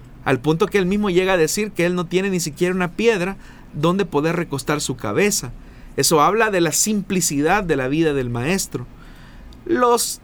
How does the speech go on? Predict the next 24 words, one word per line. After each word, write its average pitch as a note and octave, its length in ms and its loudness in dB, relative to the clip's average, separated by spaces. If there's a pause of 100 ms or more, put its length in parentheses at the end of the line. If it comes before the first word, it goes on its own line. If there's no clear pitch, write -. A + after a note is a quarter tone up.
llamados F#3+ 580 2
así, F#3+ 300 -2
pastores F3+ 540 0
de F3+ 100 0
la F#3 140 0
prosperidad, G3 580 0
tratan F#3 380 -2
la F3 60 0
manera D#3 340 -2
de E3 160 2
ver F3+ 260 0 (1400)
o D#3+ 140 4
de E3 60 4
explicar F3+ 680 -2 (560)
y D#3+ 120 0
malinterpretar E3 840 0
el F3+ 160 0
texto, G3+ 420 -2 (880)
tratando F#3+ 420 2
la A3+ 120 2
manera G3 420 2
de D3+ 360 2 (1080)
enarbolar D3 840 2 (520)
sus C#3+ 840 0